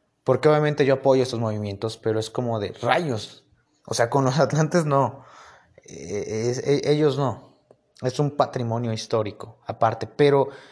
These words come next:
claro que entiendo a las mujeres, ¿no? En cierta, en cierta situación.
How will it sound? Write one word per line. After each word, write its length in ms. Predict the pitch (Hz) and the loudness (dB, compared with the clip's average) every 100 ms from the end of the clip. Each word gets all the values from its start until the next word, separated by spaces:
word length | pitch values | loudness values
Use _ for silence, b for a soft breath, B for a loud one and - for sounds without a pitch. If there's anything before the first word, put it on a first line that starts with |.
| B | B
claro 300 | - 160 175 | 2 4 4
que 100 | 175 | 2
entiendo 540 | 135 120 117 139 139 117 | -2 -4 -6 -4 -2 -2
a 40 | |
las 140 | 95 98 | -2 -6
mujeres, 420 | 92 98 92 95 | -10 -8 -8 -8
¿no? 180 | 104 113 | -8 -6
En 140 | 107 | -8
cierta, 540 | 101 107 104 104 101 - B B B - | -6 -6 -4 -4 -4 -8 B B B -10
en 160 | 104 | -8
cierta 320 | - 107 107 | -2 -2 -2
situación. 500 | 107 107 101 - 98 | -4 -4 -4 -4 -8